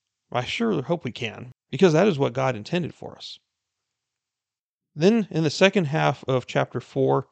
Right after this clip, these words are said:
he talks about that we are not to be like children. We are to be mature, not being tossed here and there by waves and carried about by every wind of doctrine, by the trickery of men, by craftiness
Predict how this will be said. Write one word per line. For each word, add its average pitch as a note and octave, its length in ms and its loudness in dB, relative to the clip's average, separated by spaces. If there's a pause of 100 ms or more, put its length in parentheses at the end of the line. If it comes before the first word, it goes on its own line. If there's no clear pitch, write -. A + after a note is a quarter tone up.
(440)
he C3+ 160 -10
talks C#3 340 2
about B2+ 380 2
that B2 260 0 (440)
we F3 240 4
are E3+ 100 6
not E3 260 2
to E3+ 60 -2
be E3 220 0
like D3+ 240 0
children. C#3+ 460 -2 (120)
We B2 100 -4
are B2+ 60 0
to C3+ 120 -6
be C3+ 260 -4
mature, C3 640 -2 (1300)
not D3 220 2
being F3 160 2
tossed D#3 340 0
here D#3+ 220 2
and D3+ 100 0
there D3 160 0
by C3+ 160 -2
waves C#3 640 -2 (240)
and A2 140 -12
carried C#3 340 0
about B2+ 260 -2
by A#2 140 -4
every B2+ 220 -2
wind C3 340 -2
of B2+ 140 -4
doctrine, - 380 -6 (960)
by A#2 100 -6
the G#2 80 -8
trickery D3+ 480 0
of C#3 100 -2
men, C#3+ 460 -4 (100)
by G2 120 -12
craftiness C#3+ 920 -4